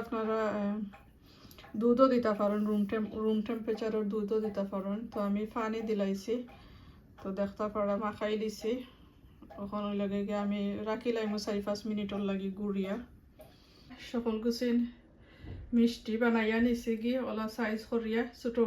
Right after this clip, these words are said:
বড় করিয়া দিছি আর কি। চাইলে এক সাইজও দিতে পারতাম। তো ছোট বড় কেউ বের-, বড়টা বালা পাইন, কেউ ছোটটা বালা পাইন, দেখা সুন্দর আর কি। তো এখানে আমি তেল লই লিছি লইয়া, আর তেলটা তুরা সামান্য গরম করে নিছি, বেশি গরম করা যাইতো না,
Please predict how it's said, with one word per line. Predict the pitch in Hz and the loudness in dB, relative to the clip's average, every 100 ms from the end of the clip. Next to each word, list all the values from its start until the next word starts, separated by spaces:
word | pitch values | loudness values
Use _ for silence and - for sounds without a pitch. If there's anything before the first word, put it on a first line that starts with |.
| 220 | 4
বড় | 214 233 | 2 2
করিয়া | 240 233 226 | 6 6 6
দিছি | 220 214 226 | 2 -4 -4
আর | 208 - | -4 -2
কি। | 240 240 - - - - - - - - - | -2 -2 -10 -20 -20 -20 -20 -20 -20 -20 -10
চাইলে | - 214 220 220 | -2 0 2 2
এক | 226 | 0
সাইজও | - 226 214 214 214 | 2 2 2 0 0
দিতে | 220 208 208 | -2 -2 -2
পারতাম। | 202 - 214 226 247 | -2 -2 -2 0 -2
তো | - 214 214 | -4 -4 -4
ছোট | 220 240 233 220 | -4 -2 0 2
বড় | 220 226 | 0 0
কেউ | 233 226 | 0 4
বের-, | 226 220 214 208 | 4 2 -4 -4
বড়টা | 226 208 214 | -2 -2 -4
বালা | 214 226 233 | -2 0 0
পাইন, | 214 220 | -2 -4
কেউ | 233 | -4
ছোটটা | 226 240 214 190 196 | -4 -6 -8 -6 -6
বালা | 208 214 226 | -4 -4 -6
পাইন, | 202 214 240 - - - 240 214 | -6 -6 -6 -10 -20 -18 -8 0
দেখা | 233 262 | 2 2
সুন্দর | 254 262 214 202 | 0 0 0 0
আর | 196 - | -6 -6
কি। | 196 - - - - - - | -8 -8 -16 -20 -20 -20 -4
তো | 233 | -2
এখানে | 220 233 240 | 0 4 4
আমি | 240 240 | 6 4
তেল | 240 247 233 247 233 - - - - 214 220 | 4 4 4 4 -4 -12 -20 -20 -14 -6 -2
লই | 214 | -2
লিছি | 214 214 240 226 | -2 -4 -2 -2
লইয়া, | 214 208 196 202 196 | -2 -2 -2 -4 -4
আর | 196 196 - | -6 -8 -6
তেলটা | 220 214 233 | -6 -2 -4
তুরা | 233 233 226 | -2 -2 0
সামান্য | 233 240 226 214 226 | 0 0 0 -2 -2
গরম | 233 220 | -2 0
করে | 233 220 226 | 0 0 0
নিছি, | 214 - 233 | -2 -2 -4
বেশি | 214 226 233 | -2 -4 -2
গরম | 226 214 226 | -2 -2 -4
করা | 226 214 | -4 -6
যাইতো | 214 208 | -6 -6
না, | 196 | -6